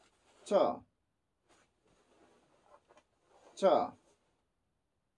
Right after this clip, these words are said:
그리고, 자, 뭐 다양한 연출이 가능합니다. 그리고 이번에는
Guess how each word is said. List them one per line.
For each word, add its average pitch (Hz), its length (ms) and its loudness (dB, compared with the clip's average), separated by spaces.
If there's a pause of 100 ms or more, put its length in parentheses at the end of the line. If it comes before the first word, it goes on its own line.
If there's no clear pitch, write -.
(640)
그리고, 180 480 0 (4000)
자, - 360 -2 (1000)
뭐 180 160 -4
다양한 233 400 0
연출이 202 300 -6
가능합니다. 127 760 -2 (1600)
그리고 214 540 0 (220)
이번에는 185 580 4